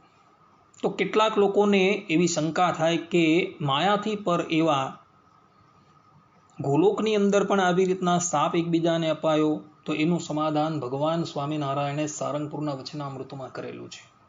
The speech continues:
ભગવાન શ્રી હરિ ત્યાં સ્પષ્ટ રૂપે કહે છે કે ભગવાને ધરાતલની ઉપર અવતાર લઈને અનેક જીવાત્માઓના કલ્યાણ કરવા હતા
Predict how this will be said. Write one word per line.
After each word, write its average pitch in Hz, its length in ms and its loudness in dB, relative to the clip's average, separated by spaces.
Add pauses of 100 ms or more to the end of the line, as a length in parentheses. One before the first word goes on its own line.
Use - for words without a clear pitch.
(2000)
ભગવાન 254 440 4
શ્રી 240 320 4
હરિ 220 220 4
ત્યાં 220 220 2
સ્પષ્ટ - 460 2
રૂપે 202 320 6
કહે 180 260 4
છે 160 400 2 (760)
કે 156 80 -2
ભગવાને 190 640 2
ધરાતલની 180 720 2
ઉપર 170 440 0
અવતાર 175 640 2
લઈને 160 420 2
અનેક 170 360 2
જીવાત્માઓના 143 840 -2
કલ્યાણ 147 540 -2
કરવા 143 360 -2
હતા 127 480 -2